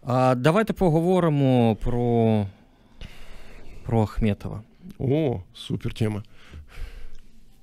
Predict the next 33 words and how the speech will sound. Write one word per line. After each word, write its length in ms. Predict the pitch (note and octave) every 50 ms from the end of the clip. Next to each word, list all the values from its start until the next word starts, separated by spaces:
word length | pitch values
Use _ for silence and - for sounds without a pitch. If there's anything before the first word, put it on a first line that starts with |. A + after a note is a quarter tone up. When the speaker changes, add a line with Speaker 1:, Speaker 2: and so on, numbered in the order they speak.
| - - - -
Speaker 1:
Чому, 920 | - - - C3+ C#3 C#3 C3+ C3 C3 C3 B2+ B2 A#2 A2 G#2+ G#2+ A2 - _ -
а, 80 | A2+ A2 G#2 G#2 G#2 G#2 G#2
Володимир 480 | G#2 G#2+ G#2+ A2 G#2+ A#2+ B2 B2 A2+
Зеленський, 1000 | G#2 A2 A#2 A#2+ C3 D3+ E3+ F3 D#3 - - - - - G#2+ G#2 G#2 G#2 G2+ - - - - -
а, 460 | A#2 G#2+ G#2 G#2 G#2 G#2 G#2 G#2 - -
і 380 | - - A2 G#2+ G#2+ G#2+ G#2+ G#2
ваша 280 | G#2 G#2 G#2+ - - -
політична 600 | - G#2+ G#2+ G2+ - G#2+ - - - G#2 G#2 G#2
сила 320 | - - C3+ D3 C#3+ A#2
«Слуга 300 | - - - G#2 G2+ G2+
народу» 380 | G2+ G#2 G2+ G#2+ A2 A#2 G#2+ - -
пішли 320 | - - G#2 - - G2+ G#2+
хрестовим 500 | - - G2+ - - - F2+ G#2 G2+ G2+
походом 600 | - G2+ - - - - - A#2 A#2 A2+ A2+ A#2 _ -
на 200 | C3 A#2 G#2+ G#2+ G#2+ G#2+ G#2+ G#2+ A2+ G#2+ - - G#2 - - - - - -
Ахметова? 520 | - - - - A#2 - - B2 A#2+ B2+ - _ _ _ _ _ _ _ _ -
Speaker 2:
Дивіться, 380 | A2 A2 A2+ C3 C#3+ - A#2
ну, 80 | A#2+ C3
я 140 | C3+ F3+ G3
б 40 | F#3+
не, 180 | G#3 E3 D3 -
не 200 | - C3+ C3+ C#3
зводив 260 | B2 C3 F3+ G3 D#3+ B2
тут 180 | - C#3 -
все 240 | - - - D3 C#3
до, 140 | A#2+ C3 B2+
до 180 | A#2 A#2 C3
прізвищ. 540 | - A#2 A2+ G#2+ E2+ E2+ F#2 F2+ - - - - - _ _ _ - -
Ну, 120 | C3 C3
до 120 | B2+ B2 C3+
чого 220 | - E3+ F3 G3+
тут 160 | - B2 -
Ахметов? 440 | B2 - - G#2 G#2+ G2+ F#2 - -